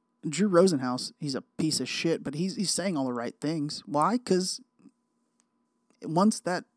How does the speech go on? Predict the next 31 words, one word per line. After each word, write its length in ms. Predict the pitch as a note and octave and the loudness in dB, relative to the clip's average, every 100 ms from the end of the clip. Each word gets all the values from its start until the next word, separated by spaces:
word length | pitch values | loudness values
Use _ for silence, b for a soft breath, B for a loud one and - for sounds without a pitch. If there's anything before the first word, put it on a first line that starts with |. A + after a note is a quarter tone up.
| - | 0
thirty 240 | F#3+ F#3+ | 2 2
million 320 | E3+ G3 G3 E3+ | 2 0 -2 -2
locks 320 | F3+ F3+ - | -2 0 2
in, 320 | A3 G3 F3 | 2 2 -2
Drew 200 | C#3+ E3+ | -4 -2
Rosenhaus 460 | E3 G#3 F3 D#3 D#3+ | 2 2 0 -2 -4
gets 160 | D#3 | -6
three 220 | - D#3 D#3+ | -4 -2 -2
percent. 440 | D#3+ - F#3+ F#3+ | -2 -2 -2 -2
The 60 | C#3+ | -4
standard, 460 | - D3 D#3 D3+ - B B B B B B B | -2 0 2 0 -4 B B B B B B B
all 260 | D3 D#3+ - | 0 0 0
N 120 | D#3 | -2
F 120 | D3+ | 0
L 120 | D3 | -2
agents 480 | B2+ D#3+ D3 C#3 - _ - | 0 -2 -4 -6 -8 _ -2
get 120 | D3 | -2
a 60 | |
standard 400 | C3+ - C#3+ C#3 | 0 0 0 -2
three 160 | - C#3+ | -4 -6
percent. 480 | C#3 C#3+ E3 E3 - | -4 -4 -4 -4 -6
So 360 | - C3 C3+ - B B B B B B B B | -4 -4 -4 -8 B B B B B B B B
three 160 | - D#3 | -4 -4
percent 440 | - D#3 - F3 D3 | -4 -6 -4 -4 -6
is 100 | C3+ | -4
better 260 | C#3+ D3+ | -2 0
than 180 | D3+ D#3 | 0 -2
zero 420 | C#3+ D#3 E3+ D3 | -4 -2 -2 -4
for 160 | D3+ C3+ | -6 -8
him, 220 | E3+ C#3 | -6 -4
right? 220 | C3 E3 | -6 -8